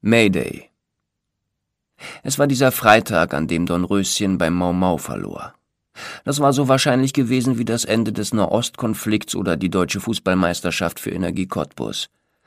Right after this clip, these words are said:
Aber es geschah. Und Matti hätte nicht gestaunt, wenn Gullideckel sich in fliegende Untertassen verwandelt hätten oder Pilz vom Himmel geregnet wäre.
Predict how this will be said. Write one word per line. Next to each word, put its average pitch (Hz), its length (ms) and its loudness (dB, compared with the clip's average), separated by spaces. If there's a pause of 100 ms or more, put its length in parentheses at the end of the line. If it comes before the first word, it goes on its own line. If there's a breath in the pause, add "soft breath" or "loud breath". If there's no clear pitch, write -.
(120)
Aber 110 200 2
es 107 100 -2
geschah. - 560 -2 (320)
Und - 160 -4
Matti 170 240 4
hätte 170 240 0
nicht 165 240 0
gestaunt, 160 580 0
wenn 127 240 2
Gullideckel 143 720 2
sich 117 180 -2
in 107 140 0
fliegende 107 400 0
Untertassen 143 640 -2
verwandelt 135 580 0
hätten - 240 -2
oder 151 240 0
Pilz - 460 -4
vom 87 200 -4
Himmel 78 300 0
geregnet - 500 -10
wäre. - 380 -10